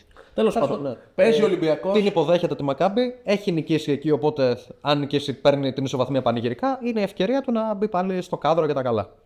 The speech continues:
Speaker 1: Είτε της την πάρει την ισοβαθμία της Μακάμπι, είτε δεν της την πάρει, θα υπάρξουν πολλά παιχνίδια ακόμα, ε, που πολλά εξ αυτών θα πάνε στο σουτ.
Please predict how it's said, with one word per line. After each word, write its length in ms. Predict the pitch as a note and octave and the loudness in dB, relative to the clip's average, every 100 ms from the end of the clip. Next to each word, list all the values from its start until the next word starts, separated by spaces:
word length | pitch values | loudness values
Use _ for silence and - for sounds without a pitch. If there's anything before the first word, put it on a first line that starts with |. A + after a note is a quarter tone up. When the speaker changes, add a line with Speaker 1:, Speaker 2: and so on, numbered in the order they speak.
| _ _ _ _ _ _ _ _ _ _ _ _ _ _ | _ _ _ _ _ _ _ _ _ _ _ _ _ _
Speaker 1:
Είτε 220 | F3 F3+ | -6 -2
της 220 | G#3+ F#3+ | -2 -2
την 120 | - E3 | -4 4
πάρει 240 | F#3+ F#3+ | 4 4
την 120 | E3 | 0
ισοβαθμία 480 | D#3 D#3 C#3 D#3 D3 | -4 -2 -4 0 -2
της 100 | C3+ | -2
Μακάμπι, 440 | C#3 C#3 D3 B2 A#2+ | -4 -2 -2 -2 -4
είτε 200 | D#3 D#3+ | -2 0
δεν 140 | D#3+ | 0
της 120 | D3+ | -2
την 120 | - B2 | -4 0
πάρει, 340 | A2+ A2+ D#3 - - - - | 2 2 -2 -8 -20 -20 -16
θα 120 | - | -2
υπάρξουν 500 | D3 D3+ F#3 F#3+ E3+ | 0 2 0 0 -8
πολλά 240 | - D3+ F#3+ | -2 0 0
παιχνίδια 420 | D#3+ D3+ C#3 B2 | 0 -2 -2 -2
ακόμα, 480 | A2+ - A2+ B2 F#3 - - - _ | -2 -2 -2 -2 -4 -10 -20 -20 _
ε, 440 | - C#3 C#3 C3+ A#2 - - | -4 0 2 0 -2 -10 -8
που 220 | E3+ D#3+ - - | -6 -6 -12 -6
πολλά 300 | E3 E3+ G#3+ | -2 2 0
εξ 180 | A3+ - | 0 -4
αυτών 260 | - G#3+ | -4 -4
θα 100 | G#3 | -4
πάνε 200 | G#3 G#3+ | -2 -2
στο 140 | G3 G3 | -2 -2
σουτ. 260 | G3+ E3 | 0 -2